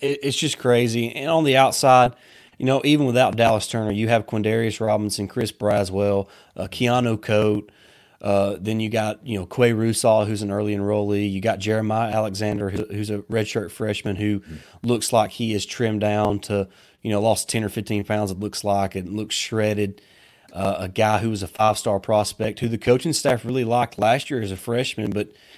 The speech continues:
Speaker 1: you know, you wasn't gonna take out, you know, Will Anderson or Dallas Turner
Speaker 2: No.
Speaker 1: or Chris Braswell to put him in. So, uh, a guy who could make an impact this year, and,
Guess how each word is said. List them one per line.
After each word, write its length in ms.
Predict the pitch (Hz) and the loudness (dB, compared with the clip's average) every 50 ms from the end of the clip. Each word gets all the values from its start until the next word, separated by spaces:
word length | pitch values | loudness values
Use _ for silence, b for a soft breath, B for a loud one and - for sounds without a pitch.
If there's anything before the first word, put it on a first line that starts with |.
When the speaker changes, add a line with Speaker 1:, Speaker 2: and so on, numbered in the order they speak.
| b b | b b
Speaker 1:
you 80 | - 107 | -4 -2
know, 80 | 107 | 0
you 160 | 107 107 110 117 | 2 2 2 2
wasn't 200 | 127 - 113 113 | 2 2 0 0
gonna 180 | 120 110 104 | -2 -2 -2
take 280 | - - 110 107 104 - | -2 0 0 0 0 2
out, 320 | 110 110 110 104 101 - - - - - - | 2 4 4 2 2 -2 -10 -20 -20 -16 -8
you 140 | - 110 104 | -6 -4 -2
know, 200 | 104 101 98 - _ - | 0 -2 -2 -4 _ -6
Will 240 | 104 110 117 110 107 | -2 2 2 4 4
Anderson 500 | 110 110 107 104 101 - - 104 104 104 | 4 2 0 -2 -2 -4 -4 -4 -2 -2
or 60 | 101 95 | -4 -2
Dallas 340 | 92 107 107 104 101 98 - | 0 0 0 0 0 -2 -4
Turner 260 | - 107 92 87 82 | -4 -2 0 2 4
Speaker 2:
No. 80 | 78 76 | 4 2
Speaker 1:
or 60 | 76 | 2
Chris 180 | 127 110 - | 0 -4 -4
Braswell 480 | - - 110 113 120 110 101 98 95 95 | -4 -2 0 2 2 2 0 -2 -4 -4
to 60 | 95 | -6
put 180 | 92 - 110 98 | -4 -4 -4 -2
him 100 | 95 95 | -2 -2
in. 220 | 98 98 101 101 | -2 -2 -2 -4
So, 280 | - - 110 104 95 92 B B B B B B B B B | -4 -2 -2 -2 -4 -4 B B B B B B B B B
uh, 220 | - 107 104 104 - 98 | 0 0 0 0 0 -4
a 80 | 101 | -6
guy 280 | 101 - 120 123 127 113 | -4 0 0 2 2 0
who 160 | 98 131 120 | 0 -2 -4
could 140 | - 123 110 | -2 -2 0
make 240 | 110 113 117 - 110 | 0 0 0 0 -2
an 60 | 104 | -4
impact 420 | 110 113 107 - 113 107 - - | -4 -2 0 0 0 0 0 -2
this 240 | 117 120 117 - - | -4 -2 -2 -2 -2
year, 260 | 113 107 107 104 101 | -2 0 2 2 2
and, 240 | 101 98 95 92 | 2 0 0 -4